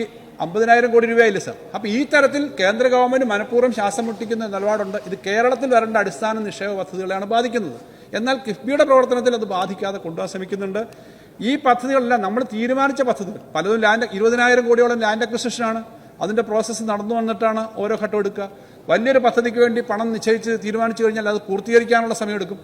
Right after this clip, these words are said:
ഇങ്ങനെയുള്ള താമസമല്ലാതെ മറ്റു കാര്യങ്ങളില്ല. എന്തായാലും കിഫ്ബിയെ തകർക്കാനായിട്ടും അത്തരം ഒരു മോഡലിനെ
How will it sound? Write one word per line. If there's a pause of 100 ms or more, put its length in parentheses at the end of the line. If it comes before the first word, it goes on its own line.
(120)
ഇങ്ങനെയുള്ള
താമസമല്ലാതെ
മറ്റു
കാര്യങ്ങളില്ല.
എന്തായാലും (460)
കിഫ്ബിയെ
തകർക്കാനായിട്ടും
അത്തരം
ഒരു
മോഡലിനെ